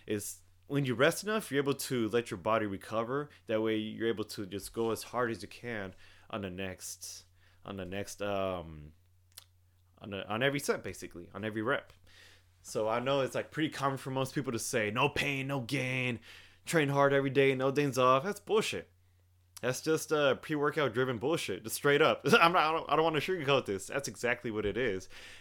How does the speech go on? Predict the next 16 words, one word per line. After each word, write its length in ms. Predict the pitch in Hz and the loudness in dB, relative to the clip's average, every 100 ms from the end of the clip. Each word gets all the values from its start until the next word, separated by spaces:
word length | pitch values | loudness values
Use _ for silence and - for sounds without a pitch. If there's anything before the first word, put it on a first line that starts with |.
| - | -6
And 380 | 113 113 104 104 | -2 0 0 0
that 180 | 120 | 2
leads 200 | 117 120 | 2 -2
to 160 | - 120 | -2 -6
injuries 580 | - 117 107 113 110 104 | -4 -6 -2 0 0 -2
and 100 | 101 | -2
overworking 460 | 104 101 107 107 | 0 2 0 -2
yourself, 320 | 98 - 101 104 | -6 -4 -4 -2
overtraining 560 | 110 107 - 107 104 | -2 -4 -4 -6 -6
yourself. 480 | 98 - 98 95 - - - | -8 -6 -4 -6 -8 -20 -10
And 100 | 120 | -4
of 60 | 113 | 0
course, 220 | 131 135 | 2 2
it 80 | 127 | 2
sounds 220 | 170 143 | 0 -2
great. 580 | - 110 139 240 - | -2 0 0 0 -6